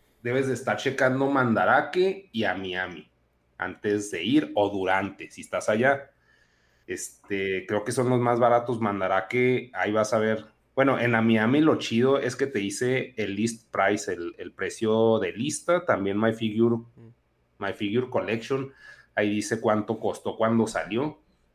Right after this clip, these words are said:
Speaker 1: Entonces, si está más barato de eso, pues yo digo que, o sea, pues sí, sí compres. El peor son las cajas, güey. Si vas a comprar escalas, o sea,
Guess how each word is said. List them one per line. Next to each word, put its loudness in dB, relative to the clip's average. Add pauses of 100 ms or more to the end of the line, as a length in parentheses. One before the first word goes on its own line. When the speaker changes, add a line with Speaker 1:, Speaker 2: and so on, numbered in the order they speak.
Speaker 1:
Entonces, 0
si 0
está 2
más 4
barato 4
de 4
eso, 0
pues -2
yo 2
digo 0
que, -2
o -8
sea, -6
pues -18
sí, -8
sí -12
compres. -6 (600)
El -6
peor 4
son 0
las 0
cajas, 0
güey. -12
Si -12
vas -2
a -4
comprar 0
escalas, 0 (880)
o -6
sea, -4